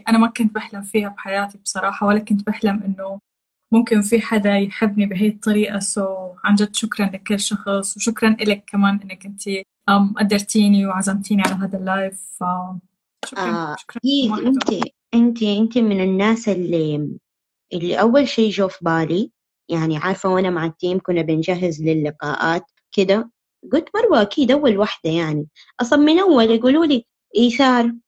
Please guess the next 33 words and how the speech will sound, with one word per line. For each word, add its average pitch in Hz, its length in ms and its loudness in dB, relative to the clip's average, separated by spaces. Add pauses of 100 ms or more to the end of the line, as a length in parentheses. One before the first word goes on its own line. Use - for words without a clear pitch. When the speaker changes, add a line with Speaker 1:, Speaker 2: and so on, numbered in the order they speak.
(380)
Speaker 2:
يلا 247 260 6
حللي 240 380 4
حقها 196 360 -2
البراند، 165 460 0
حللي 233 440 4
حقها 190 340 -2
البراند، 160 460 -4
حللي، 220 500 2
حللي." 220 360 0 (460)
ما 185 200 0
بدي، 165 180 -2 (200)
ما 165 80 0
أدري 170 240 -2
إيه، 190 260 2
أشرد 185 420 -4
دايما، 202 320 0 (100)
أشرد، 220 280 -6 (120)
أشرد، 233 320 0 (100)
أشرد. 269 380 2
<laughs> - 1080 -4
يعني 381 180 4
Speaker 1:
وأنا 254 200 0
لغوصت، 311 540 0
لغوصت، 202 380 -10 (640)
لغوصت. 208 280 0
Speaker 2:
آه. 262 160 4
Speaker 1:
الفترة 254 300 -4
الأخيرة 294 400 -4 (100)
لغوصت، 233 420 -2
جننت 247 460 0
يعني 208 280 -4
كل 233 220 -8
حدا. 220 280 2